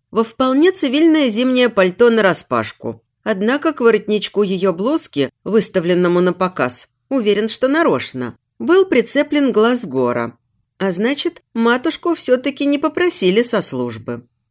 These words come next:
Однако её лицо, вернее, его выражение – всего на какой-то миг, но я успел разглядеть отголосок мысли относительно меня,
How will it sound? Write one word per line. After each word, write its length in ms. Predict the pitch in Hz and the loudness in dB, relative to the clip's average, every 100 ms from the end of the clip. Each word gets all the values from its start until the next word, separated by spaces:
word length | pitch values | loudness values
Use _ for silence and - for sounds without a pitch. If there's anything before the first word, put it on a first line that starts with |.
| _ | _
Однако 480 | - 226 254 302 277 | -6 -2 0 0 0
её 360 | 233 220 208 226 | -2 -2 2 2
лицо, 720 | 202 190 - 269 262 135 123 _ _ 160 | 4 0 0 0 0 0 -6 _ _ -2
вернее, 460 | 196 208 226 208 | 0 2 4 4
его 280 | 185 190 202 | 2 2 4
выражение – 880 | 170 175 170 175 277 214 135 123 120 _ _ - | 4 2 2 0 0 0 -2 -6 -10 _ _ -8
всего 320 | - 180 247 | -4 0 2
на 120 | 233 | 2
какой-то 460 | 196 185 214 196 190 | 0 0 2 2 0
миг, 360 | 220 294 - _ - | 0 -2 -4 _ -6
но 100 | 202 | -2
я 240 | 220 285 285 | 2 2 2
успел 420 | 262 - 302 247 | 0 0 2 2
разглядеть 560 | 196 180 214 233 320 | 2 0 0 0 0
отголосок 600 | 247 190 214 254 302 240 233 | -2 -4 -2 0 0 0 0
мысли 340 | 269 285 233 | -2 0 2
относительно 640 | 226 226 233 240 233 220 226 | 2 2 -2 -2 -4 -2 0
меня, 440 | 262 233 123 | 0 0 0